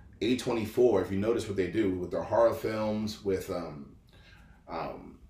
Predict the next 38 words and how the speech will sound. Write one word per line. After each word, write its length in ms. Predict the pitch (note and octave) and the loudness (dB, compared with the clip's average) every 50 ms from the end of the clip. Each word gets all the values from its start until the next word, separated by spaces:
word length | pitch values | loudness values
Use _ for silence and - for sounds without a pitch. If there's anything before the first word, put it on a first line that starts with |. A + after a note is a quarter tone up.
| - - - | -20 -10 -4
with, 320 | G#2+ G2 F#2+ - - - | -2 -2 -2 -4 -6 -10
with 120 | G2 F#2 F#2+ | -8 -6 -4
any 260 | A2+ C3 D3+ C#3 A2+ | -2 0 2 2 2
of 80 | F#2 | 0
their 80 | F2+ F2 | 0 -4
films, 340 | - - F#2 - - - - | -4 -4 -6 -6 -6 -6 -6
or 40 | F2 | -4
love 260 | F2+ G#2+ A#2 A#2 - | 0 2 0 2 0
films, 260 | B2 A2+ A2+ G#2 F#2+ | -2 -4 -4 -4 -6
or 40 | F#2 | -6
comedies, 720 | - - A#2+ A#2+ A2+ G#2+ G#2 G#2+ G#2+ G#2+ G2 - - - F#2+ | -6 -4 -4 -2 -2 -2 -4 -4 -4 -6 -6 -8 -8 -6 -2
whatever 320 | G2 G#2 B2+ C3+ C3+ B2 | 0 2 4 6 6 4
it 80 | G#2+ F#2+ | 4 2
is, 200 | F2 E2+ E2+ E2+ | 0 -2 -2 -4
they're, 220 | F#2+ F2+ F2+ F2 | -4 -4 -2 -4
they're 140 | E2+ F2+ E2 | -4 -6 -2
art 240 | - G#2 G#2+ - - | 0 0 0 0 -2
films, 380 | - G#2+ G#2 G2+ G2 G2 F#2+ F#2+ | -4 -6 -4 -4 -4 -4 -2 0
they 100 | G2 G2 | 0 0
all 220 | - G2+ A2 A#2 | 2 4 4 4
have 140 | A2 G#2 G2 | 4 4 2
a 40 | G2 | 0
deeper 280 | F2+ F2+ G#2+ G#2 G2+ G2 | 0 -2 -4 -2 -2 0
meaning 300 | F#2 F#2+ F#2+ F#2 F#2 F2+ | 0 0 -2 -4 -4 -6
and 80 | F2 E2+ | -8 -8
a 20 | |
story. 320 | - - - E2 D#2+ D#2+ D#2+ | -10 -8 -6 -4 -4 -4 -4
That's 180 | E2+ F2+ F#2 - | -4 -6 -6 -6
the 80 | G2 | -8
thesis 360 | F2+ - G#2+ G#2 - F#2+ F2+ F#2 | -8 -6 -6 -6 -6 -6 -4 -4
of 120 | F2+ E2 | -4 -4
the 60 | E2+ | -6
company. 360 | - G2 E2 E2 - - - - - - - - - _ - - - _ _ - - | -10 -10 -10 -10 -12 -14 -16 -16 -20 -20 -20 -20 -20 _ -20 -20 -20 _ _ -18 -8
So, 360 | - - - F2 D#2+ - - - | -4 -2 0 0 -2 -4 -6 -6
a 40 | F#2 | -2
motherfucker 480 | F#2 G#2 - B2+ - - A#2 - G#2 | 0 0 0 0 0 -2 -2 -2 0
out 200 | F#2 F2 F2 E2+ | 0 0 0 -2
here 340 | F2 E2+ E2 F2 G2+ G#2 - | -2 -4 -4 -6 -8 -10 -12